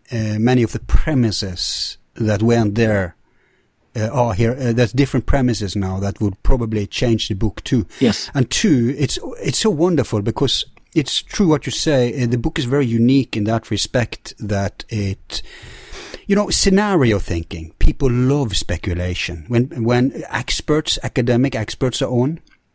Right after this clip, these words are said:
Speaker 1: who are, you know, researching interesting stuff,
Speaker 2: Yeah.
Speaker 1: like you, like Farrell, like Levenda, i-, when they start speculating,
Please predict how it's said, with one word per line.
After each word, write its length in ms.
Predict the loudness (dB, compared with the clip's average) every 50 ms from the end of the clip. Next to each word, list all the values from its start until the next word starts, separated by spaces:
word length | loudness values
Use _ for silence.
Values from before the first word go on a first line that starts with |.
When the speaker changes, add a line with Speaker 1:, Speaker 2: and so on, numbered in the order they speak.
| _ _ _ _ _
Speaker 1:
who 120 | -2 0 0
are, 300 | 2 0 0 -2 -4 -4
you 200 | -2 0 2 2
know, 100 | 2 2
researching 540 | 2 2 0 0 0 -2 -2 0 0 2
interesting 380 | 2 0 -2 -2 -4 -4 -4 -4
stuff, 420 | -2 -2 -2 -2 -2 -4 -8 -18 -10 -6
Speaker 2:
Yeah. 140 | -4 -4 -4 -4 -2 0
Speaker 1:
like 220 | 0 0 0 0
you, 300 | 0 2 2 2 2 2
like 400 | 2 2 0 0 -2 -6 -12 -8
Farrell, 480 | -6 -4 -2 -2 -2 -2 -4 -6 -8 -12 -16 -20 -20 -20 -20 -20 -18 -6 -2
like 200 | -2 -2 -2 -2
Levenda, 460 | -2 -2 0 0 0 0 -2 -2 -2 0
i-, 140 | 0 0 0
when 200 | 2 2 2 2
they 120 | 2 2
start 280 | 0 0 0 -2 -2 -2 -6 -12 -12 -6
speculating, 1080 | -4 -2 0 0 0 0 -2 -2 0 0 0 0 0 -2 -2 -4 -4 -4 -4 -4 -6